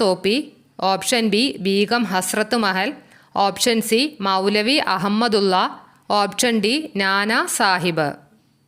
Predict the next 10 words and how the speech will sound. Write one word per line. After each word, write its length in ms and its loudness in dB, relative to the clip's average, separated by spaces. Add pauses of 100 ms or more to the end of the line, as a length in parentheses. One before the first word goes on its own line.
(760)
ഉത്തരം 380 0 (340)
ഓപ്ഷൻ 360 0 (100)
സി 120 2 (280)
മൗലവി 520 2 (200)
അഹമ്മദുള്ള. 540 0 (760)
ഫൈസാബാദിൽ 760 0
കലാപത്തെ 540 2
നയിച്ചത് 360 2 (220)
മൗലവി 480 2 (180)
അഹമ്മദുള്ള. 540 0